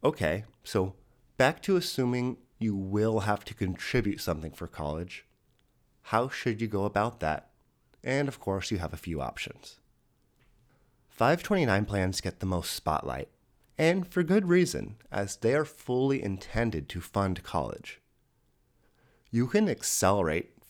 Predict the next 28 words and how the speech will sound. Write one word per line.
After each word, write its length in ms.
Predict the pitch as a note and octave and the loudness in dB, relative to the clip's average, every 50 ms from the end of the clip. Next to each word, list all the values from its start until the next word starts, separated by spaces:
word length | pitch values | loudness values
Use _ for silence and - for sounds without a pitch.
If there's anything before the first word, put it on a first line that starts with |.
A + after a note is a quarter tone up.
| - - | -2 2
five 500 | F#2 F2+ F#2+ A2+ C3 C3 C3+ A#2+ A2+ A2+ | 4 4 6 6 4 2 0 0 -2 0
years 260 | A2+ A2+ A2 G#2+ - | 0 0 0 0 -4
of 180 | F2+ - - | -6 -8 -4
gifts 380 | - G#2 F#2+ F2 - - - - | -2 0 0 0 -2 -6 -10 -8
into 280 | - F#2 F2+ - F2+ E2 | -6 -6 -4 -4 -4 -4
a 60 | D#2 | -4
five 260 | - E2 D2 C#2+ C#2 | -2 -2 -2 -2 -4
twenty-nine 380 | - - D2+ C#2+ C2+ C2+ C#2 C#2 | -6 -8 -8 -8 -6 -8 -8 -10
plan, 260 | - - - - - - _ _ _ _ _ _ _ _ _ _ _ _ _ | -10 -12 -12 -12 -14 -18 _ _ _ _ _ _ _ _ _ _ _ _ _
which 380 | - A#2+ A#2+ A2 F#2+ - - - | 0 2 4 4 4 2 -4 -10
for 220 | - - G2+ F2 | -6 -4 -6 -6
twenty 360 | - - - - - A2+ G#2 | -6 -8 -4 0 0 2 2
twenty-two 760 | F#2+ - - F2+ D#2 C#2+ - - - - D3+ B2 F2 D#2 D#2 - - _ _ _ _ _ _ | 0 0 -2 -2 -2 -2 -6 -6 -4 0 2 2 2 2 0 -4 -8 _ _ _ _ _ _
would 120 | - F2 D#2+ | -8 -4 -4
be 160 | F#2+ F#2 - _ _ - | -4 -4 -4 _ _ -2
eighty 320 | A#2+ A#2+ B2+ C3+ C#3 C#3+ | 0 2 2 2 2 0
thousand 600 | B2+ - - - F2 F2 F#2+ G#2 G#2+ F#2+ G2 G2 F#2 | -2 -4 -2 2 4 4 6 4 4 2 0 0 0
dollars 520 | E2+ E2 D2 C#2 - - - - - - - _ _ _ _ _ _ _ | 0 0 0 0 -2 -6 -8 -10 -12 -14 -14 _ _ _ _ _ _ _
or 320 | A#2+ F#2+ F2 E2 F2 - - | 0 2 2 2 2 0 -4
a 40 | - | -10
hundred 480 | - - - - D3 D#3+ - G#3 G3+ | -10 -4 0 2 2 2 2 2 0
and 100 | E3 A2+ | 0 -2
sixty 460 | - - - - C3 B2 - - - A2+ | -4 -6 -2 0 0 -2 0 -4 -4 -4
thousand 460 | A2 - G2+ F#2 F#2+ G#2+ G2+ - F#2+ | -2 2 4 6 6 6 4 2 0
dollars 200 | F2 E2+ E2+ E2 | 2 2 0 0
for 160 | - - D2+ | -2 -6 -6
a 40 | D2 | -6
couple. 420 | - - F#2 - - - - - | -4 -4 -6 -6 -6 -12 -16 -18